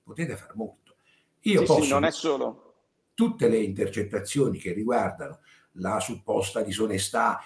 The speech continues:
Speaker 1: i supposti traffici di una persona, eccetera, ma non debbo entrare nella sua vita privata, perché poi lì rovino famiglie, eh,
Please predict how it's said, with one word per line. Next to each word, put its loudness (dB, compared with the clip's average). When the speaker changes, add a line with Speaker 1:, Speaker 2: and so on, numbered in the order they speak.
Speaker 1:
i -10
supposti -4
traffici -2
di -6
una -2
persona, -2
eccetera, -6
ma -4
non 0
debbo 4
entrare -2
nella -2
sua -10
vita -8
privata, -8
perché -4
poi 6
lì 8
rovino 4
famiglie, 4
eh, -12